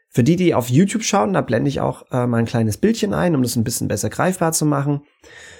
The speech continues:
Ähm, stellt euch eine, eine Grafik vor. Ihr habt auf der Y-Achse die Menge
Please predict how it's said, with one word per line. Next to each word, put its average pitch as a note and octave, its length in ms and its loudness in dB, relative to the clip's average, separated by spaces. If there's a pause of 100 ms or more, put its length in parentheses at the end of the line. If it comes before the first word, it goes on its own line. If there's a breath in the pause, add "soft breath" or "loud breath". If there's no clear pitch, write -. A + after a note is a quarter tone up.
(180 loud breath)
Ähm, B2+ 480 2
stellt - 300 6
euch D3 320 -2
eine, A#2+ 480 0
eine A#2+ 200 0
Grafik E3+ 440 0
vor. F#3+ 240 2
Ihr D3 140 0
habt - 260 -6
auf A#2 60 -6
der - 120 -2
Y-Achse E3+ 580 -2
die A#2+ 120 2
Menge G3 380 2